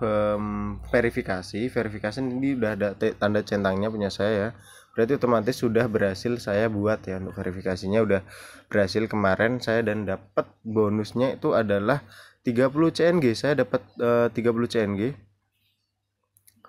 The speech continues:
Ya. Jadi tiga puluh C N G itu nanti kalau kalian daftar kayak gini ya, teman-teman. Kalian referring receive, kalian yang menggunakan link saya, kalian dapatnya tiga puluh ribu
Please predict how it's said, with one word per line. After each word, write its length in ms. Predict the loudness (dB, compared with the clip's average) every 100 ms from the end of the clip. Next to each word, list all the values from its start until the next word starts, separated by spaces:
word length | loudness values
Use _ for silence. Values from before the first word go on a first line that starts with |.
| _ _ _ _ _ _ _ _ _ _ _ -20 -8
Ya. 400 | -4 -2 -4 -14 _ _
Jadi 640 | -2 2 4 4 2 -2 -10 _ _ _ _ _ _
tiga 240 | 0 2
puluh 160 | 2 0
C 80 |
N 160 | 2 2
G 320 | 4 2 2
itu 240 | 0 -2 0
nanti 320 | 2 2 2
kalau 160 | 2
kalian 240 | 4 4 4
daftar 320 | 0 -2 -2
kayak 160 | 0 2
gini 160 | 2
ya, 80 | 2
teman-teman. 400 | -2 -2 -2 -4
Kalian 320 | 0 2 2
referring 560 | 0 0 0 2 0 -2
receive, 400 | -4 -2 -4 -4 -6
kalian 320 | -2 0 -2 -4 -12 _ _ _ -2
yang 160 | 2
menggunakan 400 | 2 2 2 2
link 160 | 0 -2
saya, 160 | -2 0
kalian 240 | 0 -2
dapatnya 400 | -2 -6 -6 -6
tiga 240 | -4 -4
puluh 160 | -2 -2
ribu 440 | -4 -6 -4 -4